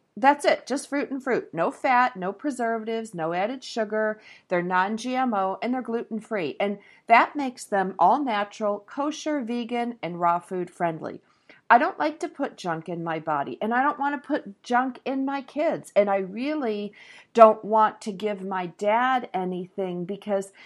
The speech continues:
he's eighty-three and on a restricted diet. And if I put junk into him,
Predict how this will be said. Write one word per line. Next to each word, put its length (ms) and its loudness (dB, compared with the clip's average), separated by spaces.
he's 340 -2
eighty-three 840 -4
and 140 0
on 160 0
a 80 -6
restricted 640 -8
diet. 460 -4
And 260 0
if 300 -2
I 280 4
put 380 -6
junk 360 -2
into 240 -6
him, 560 -6